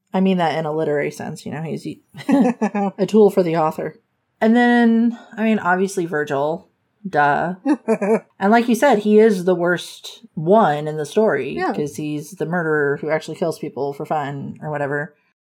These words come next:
Speaker 1: He stalks her. He's obsessed. All those things. But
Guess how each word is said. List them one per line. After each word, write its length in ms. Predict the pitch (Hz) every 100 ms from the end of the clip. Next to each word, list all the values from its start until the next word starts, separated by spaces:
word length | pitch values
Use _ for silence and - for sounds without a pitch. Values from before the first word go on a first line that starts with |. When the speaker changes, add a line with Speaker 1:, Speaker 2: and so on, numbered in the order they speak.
| _
Speaker 1:
He 120 | 180 160
stalks 460 | - 160 156 -
her. 340 | 165 151 147 156
He's 180 | 190 175
obsessed. 680 | 170 - 151 151 - - _ _ -
All 160 | 160
those 180 | 165 156
things. 320 | 156 151 156 -
But 460 | 156 151 156 147